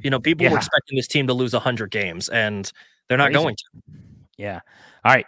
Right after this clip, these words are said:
Speaker 2: Thank you guys for dealing with me being a little bit, uh, quieter and, like, eating the microphone a little bit and probably breathing weirdly and heavily. Um, I got the in-laws in town and, uh,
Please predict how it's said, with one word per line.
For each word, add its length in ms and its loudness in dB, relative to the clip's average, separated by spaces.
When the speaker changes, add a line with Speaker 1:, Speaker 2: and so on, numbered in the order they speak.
Speaker 2:
Thank 240 2
you 100 4
guys 360 -4
for 160 -4
dealing 420 2
with 220 -4
me 160 -2
being 320 -4
a 80 -4
little 280 -2
bit, 460 -10
uh, 360 -10
quieter 640 -8
and, 180 -10
like, 200 -12
eating 280 -4
the 80 -4
microphone 440 6
a 60 10
little 160 8
bit 220 2
and 100 -12
probably 360 -4
breathing 380 -10
weirdly 420 -8
and 100 -10
heavily. 340 -6
Um, 500 -8
I 60 -12
got 180 -8
the 120 -8
in-laws 440 -6
in 160 -14
town 460 -10
and, 360 -10
uh, 340 -12